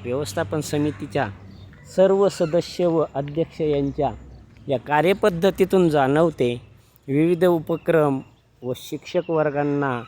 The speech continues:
सतत विद्यार्थ्यांवरती विशेष लक्ष देण्यासाठीच्या सूचना व अभ्यासाचा दर्जा हे सर्व अध्यक्ष व त्यांची सर्व टीम यांच्या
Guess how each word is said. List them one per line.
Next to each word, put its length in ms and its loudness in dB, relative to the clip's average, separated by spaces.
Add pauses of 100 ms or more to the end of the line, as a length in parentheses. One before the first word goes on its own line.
(480)
सतत 400 -2
विद्यार्थ्यांवरती 1000 -2
विशेष 420 -4
लक्ष 300 -6
देण्यासाठीच्या 800 -6
सूचना 600 -6 (600)
व 80 -6 (100)
अभ्यासाचा 680 -2
दर्जा 520 -2 (500)
हे 60 -12
सर्व 520 -4 (760)
अध्यक्ष 560 -6
व 260 -2 (200)
त्यांची 340 -6
सर्व 340 -6 (120)
टीम 240 -2 (500)
यांच्या 500 -2